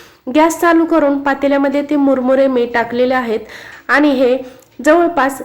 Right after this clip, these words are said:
एक मिनिटभर मी हे गरम करून घेणार आहे. अशानं आपला जो मुरमुरेचा नरमपणा असतो तो पूर्णपणे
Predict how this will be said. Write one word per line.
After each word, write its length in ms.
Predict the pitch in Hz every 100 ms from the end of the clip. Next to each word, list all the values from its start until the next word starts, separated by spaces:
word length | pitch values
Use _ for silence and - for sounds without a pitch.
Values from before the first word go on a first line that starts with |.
| -
एक 180 | 269 294
मिनिटभर 480 | 294 302 302 294 294
मी 200 | 277 277
हे 180 | 269 269
गरम 340 | 262 254 240 254
करून 320 | 262 262 262
घेणार 300 | 269 254 240
आहे. 320 | 254 220 202 226 - _ _ _ _ _ _ - - _
अशानं 360 | 254 277 349 339
आपला 360 | 254 269 294 294
जो 140 | 294 302 - -
मुरमुरेचा 680 | 269 294 269 302 294 294 294 285
नरमपणा 600 | 254 277 302 277 311 320
असतो 300 | 320 - 240
तो 140 | 240 262
पूर्णपणे 680 | 262 302 302 285 285 226